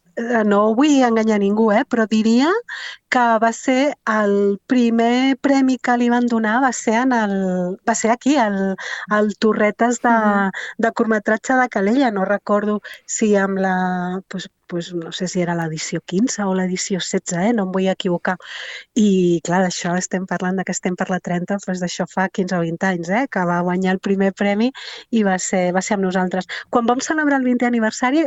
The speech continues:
Speaker 1: el seu curtmetratge el
Speaker 2: Mm.
Speaker 1: van projectar, però aquest any hem pensat que havíem de fer-ho diferent, que no podíem replicar
Speaker 2: Repetir.
Speaker 1: el mateix, el mateix model de celebració de fa deu anys.
Speaker 2: Els curtmetratges, que és una de les potes del festimatge,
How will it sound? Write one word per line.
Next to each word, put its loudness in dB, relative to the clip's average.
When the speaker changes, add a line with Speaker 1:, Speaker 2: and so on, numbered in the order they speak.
Speaker 1:
el 0
seu 0
curtmetratge -2
el 0
Speaker 2:
Mm. -2
Speaker 1:
van 0
projectar, -2
però -2
aquest -4
any -2
hem -2
pensat -2
que -4
havíem 0
de -2
fer-ho -2
diferent, -8
que -8
no -2
podíem -2
replicar 2
Speaker 2:
Repetir. 4
Speaker 1:
el 2
mateix, 0
el 2
mateix 2
model 4
de 2
celebració 2
de 0
fa 0
deu 2
anys. 0
Speaker 2:
Els 6
curtmetratges, 6
que 4
és 4
una 6
de 6
les 4
potes 4
del 4
festimatge, 2